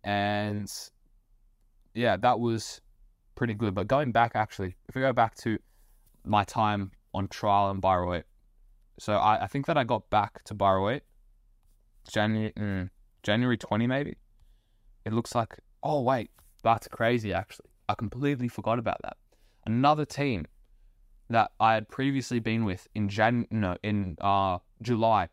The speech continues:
So the first team that I actually came over to Germany for, Erste F C Saarbrücken, they are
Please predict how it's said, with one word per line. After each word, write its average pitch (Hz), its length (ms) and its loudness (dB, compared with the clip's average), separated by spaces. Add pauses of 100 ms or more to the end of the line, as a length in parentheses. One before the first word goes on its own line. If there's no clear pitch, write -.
So 117 120 -6
the 107 80 -4
first 147 360 -2
team 135 160 -4
that 120 120 0
I 120 100 2
actually 120 200 -8
came 113 240 -2
over 110 180 -2
to 101 100 -12
Germany 107 340 0
for, 107 320 -6 (1900)
Erste 139 340 0
F 127 180 0
C 127 140 -4
Saarbrücken, 120 560 -2 (1600)
they 123 280 2
are 107 340 2